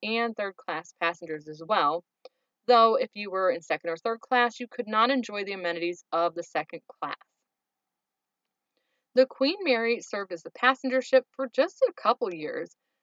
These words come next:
because in nineteen thirty-nine she was en route to New York when on September first of nineteen thirty-nine World War Two was declared.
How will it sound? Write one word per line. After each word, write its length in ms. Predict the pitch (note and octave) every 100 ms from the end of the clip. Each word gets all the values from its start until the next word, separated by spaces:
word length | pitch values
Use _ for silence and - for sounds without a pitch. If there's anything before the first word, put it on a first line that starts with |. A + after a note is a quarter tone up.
| _
because 260 | B3 B3 A#3+
in 120 | B3
nineteen 420 | A#3 C#4 - F#4
thirty-nine 640 | E4+ B3 C#4+ G3 E3 E3+ F3
she 160 | - A#3+
was 160 | A3+ -
en 300 | G3 B3+ F4
route 320 | C4 F#3+ F#3+ -
to 140 | - G3
New 180 | F#3+
York 320 | A#3 E3 D#3+ - _ _ _ -
when 120 | G#3
on 120 | G3+
September 500 | - - - G#3+ D4 -
first 340 | A#3 F4 -
of 200 | - G#3
nineteen 400 | F#3+ F3 - F3+
thirty-nine 520 | E3+ E3 E3+ G3 A3+ E3+
World 380 | F3+ G#3+ C#4+ B3+
War 240 | G3+ G#3
Two 240 | - G#3+ G3
was 160 | F#3
declared. 600 | - F3 - E3 C3 -